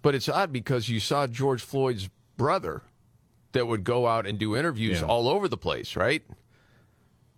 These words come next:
Speaker 1: You would think that at some point he might want to talk to the people that George Floyd lived with the last couple of years of his life.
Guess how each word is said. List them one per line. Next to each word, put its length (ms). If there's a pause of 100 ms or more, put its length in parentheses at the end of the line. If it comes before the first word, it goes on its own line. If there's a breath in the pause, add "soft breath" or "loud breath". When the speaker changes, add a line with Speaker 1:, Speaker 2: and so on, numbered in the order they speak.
(800)
Speaker 1:
You 140
would 220
think 540 (240)
that 280 (840)
at 140
some 260
point 240
he 140
might 240
want 120
to 60
talk 280
to 100
the 80
people 400
that 100
George 320
Floyd 320
lived 360
with 440 (800 soft breath)
the 80
last 260
couple 220
of 60
years 200
of 60
his 160
life. 500